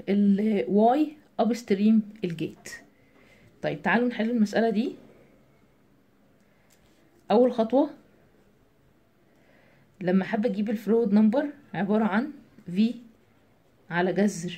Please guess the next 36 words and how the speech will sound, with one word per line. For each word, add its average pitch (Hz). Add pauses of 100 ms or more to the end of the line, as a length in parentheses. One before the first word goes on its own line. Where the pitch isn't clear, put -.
(720)
جي 208
واي. 196 (1080)
ال 208
V 180 (1080)
عبارة 190
عن 175
Q - (600)
على 156
اريا، 220 (580)
ال 180
Q -
هي 220
تلاتين 196 (720)
في -
الاريا 202
اللي 185
هي 208
B 180 (100)
بخمسة، 220 (340)
في -
الواي 202
اللي 180
هي 196
واي 190
جت - (100)
اللي 196
هي 196
بأربعة 180
من 196
عشرة. 254 (480)
من 196
هنا 214
هنجيب 185
ال 196
V 170
بكام؟ 202